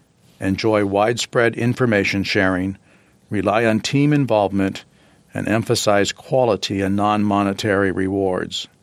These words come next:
Those in charge are leaders, not managers. Over the last twenty years, Microsoft has grown from two friends in a dorm room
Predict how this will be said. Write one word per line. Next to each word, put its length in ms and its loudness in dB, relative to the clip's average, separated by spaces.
Those 260 -2
in 100 -6
charge 500 2
are 100 -2
leaders, 640 0
not 240 0
managers. 720 0
Over 160 2
the 100 2
last 420 0
twenty 320 2
years, 440 2
Microsoft 760 2
has 160 -2
grown 380 0
from 260 0
two 240 -2
friends 460 0
in 100 4
a 40 2
dorm 380 2
room 300 0